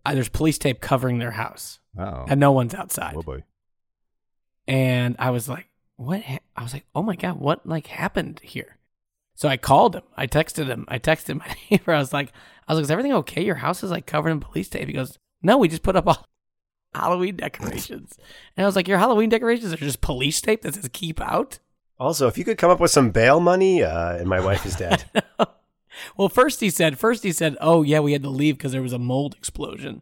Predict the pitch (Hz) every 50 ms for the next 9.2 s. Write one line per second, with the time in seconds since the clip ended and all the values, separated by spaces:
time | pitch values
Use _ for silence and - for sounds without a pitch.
0 | _ - - - 127 - - - _ _ _ _ - 143 143 139 127 127 143 151
1 | 151 143 131 123 120 120 113 139 127 - - - 127 120 117 120 117 - 135 127
2 | 127 113 123 117 120 120 113 92 90 90 - - - - - 147 - - - -
3 | - _ _ _ - - - _ - - 180 185 180 180 196 - - 180 175 -
4 | 175 175 165 160 - 165 165 156 - - 196 214 - - 185 175 156 139 - -
5 | - - 165 165 160 151 139 139 156 160 143 135 123 120 135 139 - - 147 135
6 | 131 131 127 143 - _ - - - 160 156 151 165 156 139 143 139 123 131 131
7 | 120 - - 147 - - - - - 135 139 147 - - - - - - - -
8 | - 131 143 202 208 - 226 196 185 180 170 - - _ _ - 123 - - 85
9 | 76 80 -